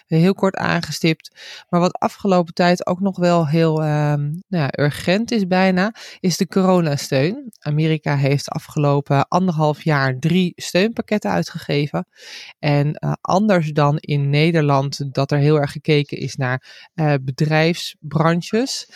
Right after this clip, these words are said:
heeft de Amerikaanse regering eigenlijk SEC gezegd: "We geven gewoon elke Amerikaan geld." Dus in die drie steunpakketten, eh, zijn gelden uitgegeven. Eh,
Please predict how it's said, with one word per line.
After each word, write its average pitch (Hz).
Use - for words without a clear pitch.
heeft 160
de -
Amerikaanse 147
regering 170
eigenlijk 151
SEC -
gezegd: -
"We 160
geven 147
gewoon 143
elke 160
Amerikaan 139
geld." -
Dus 156
in 175
die 175
drie 190
steunpakketten, 185
eh, 156
zijn 139
gelden 214
uitgegeven. 147
Eh, 147